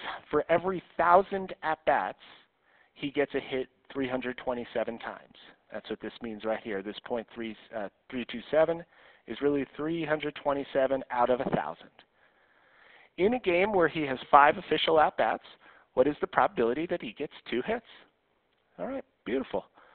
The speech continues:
So let's go ahead and talk about this piece right here, success, failure. Either he's going to be successful and get a hit, or he's gonna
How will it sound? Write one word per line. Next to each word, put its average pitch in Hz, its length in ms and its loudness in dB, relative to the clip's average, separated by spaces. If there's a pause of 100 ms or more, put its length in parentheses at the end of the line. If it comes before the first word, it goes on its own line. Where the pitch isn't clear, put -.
(440)
So 165 280 10
let's 180 200 2
go 196 100 4
ahead 180 220 2
and 165 80 -8
talk 160 220 4
about 156 220 2
this 160 120 -6 (100)
piece 165 140 -10 (120)
right 160 220 4
here, 160 240 0 (100)
success, - 360 4 (160)
failure. 110 400 2 (480)
Either 143 360 6
he's 135 280 -2
going 135 340 6
to 123 460 -2 (320)
be 127 180 0
successful 147 560 4
and 151 120 0
get 127 160 -2
a 120 40 -10
hit, 233 300 -4 (640)
or 175 520 8
he's 160 200 -6 (140)
gonna 156 400 4